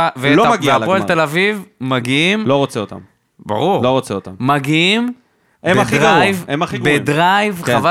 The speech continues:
Speaker 1: על
Speaker 2: כן.
Speaker 1: הזמן.
Speaker 2: הם הכי גרועים, הם
Speaker 1: שימו
Speaker 2: מהפלייאוף
Speaker 1: פלייאוף
Speaker 2: התחתון,
Speaker 1: העליון, לא
Speaker 2: אה,
Speaker 1: מה-,
Speaker 2: מהפלייאוף
Speaker 1: מהפלייאוף
Speaker 2: העליון,
Speaker 1: העליון.
Speaker 2: כן,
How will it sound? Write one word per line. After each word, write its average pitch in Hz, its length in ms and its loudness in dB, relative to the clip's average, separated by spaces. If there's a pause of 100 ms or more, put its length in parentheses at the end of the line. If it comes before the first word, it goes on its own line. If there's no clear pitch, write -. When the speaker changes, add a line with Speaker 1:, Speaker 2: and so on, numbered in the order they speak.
Speaker 1:
על 196 80 0
Speaker 2:
כן. 196 60 0
Speaker 1:
הזמן. 196 360 0 (400)
Speaker 2:
הם 127 120 -4
הכי 175 140 -4
גרועים, 151 320 0
הם 160 60 4
Speaker 1:
שימו 143 60 4 (120)
Speaker 2:
מהפלייאוף 190 260 4
Speaker 1:
פלייאוף 190 220 2
Speaker 2:
התחתון, 165 320 2
Speaker 1:
העליון, 202 760 2
לא 165 40 2
Speaker 2:
אה, 160 60 2
Speaker 1:
מה-, - 20 2
Speaker 2:
מהפלייאוף 147 400 2
Speaker 1:
מהפלייאוף 131 420 0
Speaker 2:
העליון, 156 280 2
Speaker 1:
העליון. 202 220 0
Speaker 2:
כן, 165 260 -4